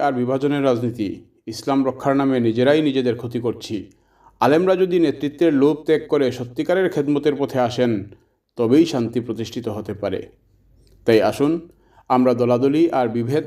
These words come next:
বাদ দিয়ে নিজেদের উন্নতির পথে এগিয়ে যাই, সত্যিকারের দাওয়াতের মেহনত করি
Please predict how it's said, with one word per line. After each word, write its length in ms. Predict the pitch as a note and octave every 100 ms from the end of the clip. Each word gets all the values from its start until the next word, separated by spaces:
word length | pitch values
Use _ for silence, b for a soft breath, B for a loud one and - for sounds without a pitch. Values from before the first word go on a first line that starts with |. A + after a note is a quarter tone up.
| C3
বাদ 160 | A#2+ A#2+
দিয়ে 220 | B2+ B2 G#2+ - _ _
নিজেদের 340 | A#2+ A#2 B2 B2
উন্নতির 460 | B2+ C3+ D#3 F#3+
পথে 240 | F3 E3 C3+ C3+
এগিয়ে 300 | A#2+ A#2 A2+
যাই, 260 | G#2+ G2+ F#2 F#2 _ _ _ _ -
সত্যিকারের 640 | D3 C3+ E3 E3 G#3 G3+
দাওয়াতের 340 | E3 C#3+ C3 B2+
মেহনত 320 | A#2 A#2+ A2
করি 280 | - G#2+